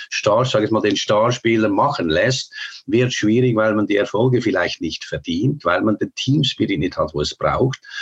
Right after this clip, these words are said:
Und wenn man ihn aber nicht machen lässt, kommst du als Trainer Probleme mit der Führung, weil der Beste sollte doch mal stützen, et cetera, et cetera. Und das sind die schwierigen Entscheidungen, auch für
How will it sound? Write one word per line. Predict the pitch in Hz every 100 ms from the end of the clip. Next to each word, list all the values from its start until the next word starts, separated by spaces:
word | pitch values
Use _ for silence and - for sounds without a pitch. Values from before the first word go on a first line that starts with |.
| - - -
Und | - 113
wenn | 120
man | 117
ihn | 113 110
aber | 107 113
nicht | 117 127
machen | 123 123 131
lässt, | 120 120 127
kommst | - 110 107 -
du | 123 131
als | 107 104
Trainer | 104 107 110
Probleme | 110 104 101 110
mit | 107 113 123
der | 131
Führung, | - 170 143 78 - - _ - -
weil | 95 90
der | 90
Beste | 78 76 - - 120
sollte | 123 85 -
doch | - -
mal | 110
stützen, | 127 - 107 110 - 131 123
et | 117 -
cetera, | 120 127 139
et | 131
cetera. | 131 147 135 - 135
Und | 135 135
das | 107
sind | 127 123
die | 110
schwierigen | 101 98 107 117 123 123 117
Entscheidungen, | 95 87 - 69 92 113 113 107
auch | 82 98 127
für | 117 104